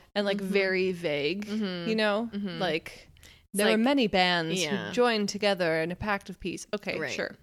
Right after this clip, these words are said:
Speaker 1: But anyway, that's the
Speaker 2: That's the
Speaker 1: legend.
Speaker 2: legend.
Speaker 1: That's sort of what starts it.
Speaker 2: I love that we are more easily able to believe that her eyeballs were cured from <laughs> a disease
Speaker 1: Oh, yeah,
Speaker 2: from
Speaker 1: no,
Speaker 2: the
Speaker 1: I
Speaker 2: water than we
Speaker 1: 100% buy
Speaker 2: are
Speaker 1: that.
Speaker 2: about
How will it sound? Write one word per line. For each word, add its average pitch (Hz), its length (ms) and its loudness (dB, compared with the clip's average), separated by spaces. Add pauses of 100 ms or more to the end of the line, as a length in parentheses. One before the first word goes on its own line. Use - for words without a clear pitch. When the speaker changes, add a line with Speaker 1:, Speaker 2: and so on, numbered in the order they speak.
(100)
Speaker 1:
But - 260 0 (540)
anyway, 185 320 -6
that's 208 280 0
the 202 100 -4
Speaker 2:
That's 170 260 0
the - 140 -4
Speaker 1:
legend. 208 60 -2
Speaker 2:
legend. 180 440 -8
Speaker 1:
That's 185 220 -6
sort 185 160 -8
of 190 140 -16
what - 120 -10
starts - 360 -10
it. 190 120 -10
Speaker 2:
I 214 100 -4
love 202 240 2
that 233 180 -2
we 190 380 -4
are 180 200 -2
more 170 300 -4
easily 170 560 -6
able 175 160 -8
to 196 100 -10
believe 170 400 -4
that 170 140 -6
her 175 180 -10
eyeballs 160 460 -6
were 180 80 -8
cured 170 340 -8
from 285 120 -2
<laughs> - 100 2
a 381 40 6
disease 330 220 6
Speaker 1:
Oh, 320 80 8
yeah, 214 160 8
Speaker 2:
from 180 80 6
Speaker 1:
no, - 60 4
Speaker 2:
the 262 80 6
Speaker 1:
I 269 80 6
Speaker 2:
water 277 200 8
than 240 140 4
we 226 80 2
Speaker 1:
100% 180 60 2
buy 175 40 4 (100)
Speaker 2:
are 190 40 0
Speaker 1:
that. - 160 2
Speaker 2:
about - 0 -